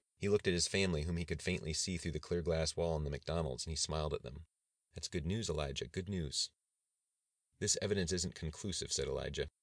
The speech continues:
"It is one disgruntled journalist and this inside man against the whole federal government. The feds are probably bugging the line to dig up some dirt on us, find something that'll make a major indictment stick.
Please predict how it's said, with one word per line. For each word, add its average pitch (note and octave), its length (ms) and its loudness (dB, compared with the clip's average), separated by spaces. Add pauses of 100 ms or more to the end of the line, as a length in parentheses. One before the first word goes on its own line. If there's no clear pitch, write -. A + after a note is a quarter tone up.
(140)
"It E2 80 -4
is D#2 100 -4
one F#2 220 0
disgruntled F#2+ 540 0
journalist F2 460 2
and D#2 80 0
this D#2 140 0
inside D#2+ 460 4
man E2 260 0
against D2+ 300 -2
the C#2 40 0
whole E2+ 220 -6
federal E2+ 300 0
government. D2+ 420 -4 (560)
The - 80 -2
feds G2+ 180 4
are F2 60 4
probably F2 320 4
bugging F2 380 2
the D#2 80 2
line E2 260 2
to D2+ 60 0
dig D#2+ 200 -2
up D2+ 140 2
some D#2+ 180 0
dirt F2 200 4
on D#2 120 2
us, C#2 200 0
find F2+ 260 0
something E2 300 0
that'll D2+ 160 2
make D#2 160 0
a D2+ 40 2
major D#2 320 2
indictment D#2 460 -2
stick. - 380 0